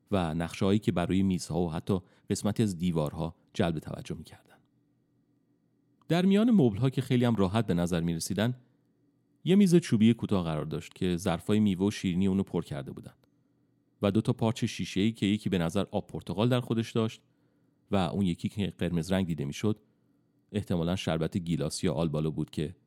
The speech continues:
مقدار زیادی یخ هم توش شنا می‌کرد. من که خیلی تشنم بود، واقعاً آرزو کردم که یه نفر به زودی یکی از این نوشیدنی‌ها رو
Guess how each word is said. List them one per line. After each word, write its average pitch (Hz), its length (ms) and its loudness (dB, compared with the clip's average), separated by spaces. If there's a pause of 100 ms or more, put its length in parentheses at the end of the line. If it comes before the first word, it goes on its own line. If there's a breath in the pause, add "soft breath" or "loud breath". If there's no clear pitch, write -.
(320)
مقدار 90 280 0
زیادی 82 320 -2
یخ 82 300 -4
هم 76 60 -8
توش - 240 -10
شنا 67 220 -10
می‌کرد. - 280 -20 (1800)
من 156 120 0
که 190 120 -2
خیلی 160 280 0
تشنم 95 380 0
بود، 113 200 0 (880)
واقعاً 120 320 4
آرزو 101 260 2
کردم 104 260 2
که 101 140 -2
یه 98 60 4
نفر 98 240 0
به 90 140 0
زودی 87 260 0
یکی 117 300 0
از 95 120 0
این 98 100 2
نوشیدنی‌ها 80 560 -2
رو 92 180 -2